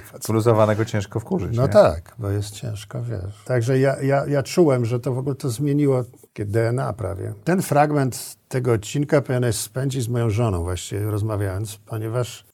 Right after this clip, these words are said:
Speaker 1: ja wróciłem z tego M I T, mając zaproponowaną przez Scheina pracę.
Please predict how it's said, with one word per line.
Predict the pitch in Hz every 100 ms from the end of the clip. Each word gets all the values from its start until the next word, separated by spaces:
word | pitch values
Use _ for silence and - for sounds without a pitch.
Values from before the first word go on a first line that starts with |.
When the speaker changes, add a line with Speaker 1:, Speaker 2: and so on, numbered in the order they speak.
| -
Speaker 1:
ja | 123
wróciłem | 120 127 165 165
z | -
tego | 139
M | 131 117
I | 107
T, | 117 117 143 147 -
mając | 117 127 135 120 - - - _ _ -
zaproponowaną | 113 123 127 113 123 117 123 151 127
przez | - 120 - - -
Scheina | - 131 123 127
pracę. | 101 104 95 - -